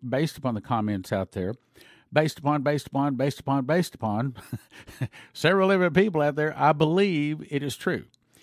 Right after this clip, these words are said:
Essentially, what happened was, and this is before I get into reading this thing, which is very interesting. Essentially, what happened when apparently J F K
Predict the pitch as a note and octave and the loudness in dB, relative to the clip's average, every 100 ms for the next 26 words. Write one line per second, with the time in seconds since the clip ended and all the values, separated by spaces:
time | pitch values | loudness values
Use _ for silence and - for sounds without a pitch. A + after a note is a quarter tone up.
0 | - - _ D3+ C#3+ - A#3 A3 - C#3+ | -20 -20 _ -2 -2 0 0 0 0 0
1 | C#3 C#3 - D3 E3+ D3 F3 E3 A#2 G2 | -2 -4 -10 -4 -4 0 0 0 -2 -6
2 | F2 F2 F#2+ B2 B2 D3+ B2 C#3+ B2 A#2+ | -6 -6 -4 -2 -2 -2 -4 0 0 0
3 | A#2+ A#2+ A2 - A#2 G#2+ - A2 B2 A2+ | -2 -2 -4 -2 -2 -4 -4 -2 0 0
4 | A2 A#2+ A2 G#2 A2 G#2+ G2+ B2 G#2+ G2+ | -2 -2 -2 -4 -2 -2 0 0 2 -2
5 | A2+ F#2 - E2+ E2 - _ _ _ _ | -4 -6 -12 -14 -14 -18 _ _ _ _
6 | _ _ - - B3 A#3 - B2 C3+ C#3 | _ _ -6 0 2 2 0 -4 -2 -4
7 | C#3+ E3+ E3 A#2 G#2+ B2 _ _ _ _ | -2 -4 -4 -4 -6 -8 _ _ _ _
8 | _ C#3 D3+ D3 C#3 - _ _ - - | _ -2 0 0 -4 -12 _ _ -8 -4
9 | F#3 G3 C#3+ C#3 E3+ E3 C#3 - - A2 | -4 -2 -2 -2 -2 0 -2 -2 -4 -2
10 | G#2 | -2